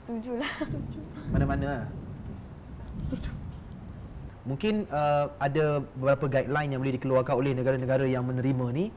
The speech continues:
Speaker 2: supaya pelarian ni dia tak, dia, dia tahu batas dia dan dia tak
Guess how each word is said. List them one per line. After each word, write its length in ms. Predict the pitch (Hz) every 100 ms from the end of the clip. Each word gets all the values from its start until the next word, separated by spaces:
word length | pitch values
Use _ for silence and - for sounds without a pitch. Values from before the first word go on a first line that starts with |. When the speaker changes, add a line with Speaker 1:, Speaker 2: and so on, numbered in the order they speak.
| - - - -
Speaker 2:
supaya 720 | - 139 147 156 165 165 165 160 - -
pelarian 320 | 147 165 175
ni 100 | 202
dia 200 | 156 156
tak, 320 | - 147 - -
dia, 240 | 139 160
dia 140 | 135 156
tahu 280 | 160 190 226
batas 480 | 123 127 - 151
dia 300 | - 170 175
dan 240 | 160 135 127
dia 80 | 139
tak 320 | 139 127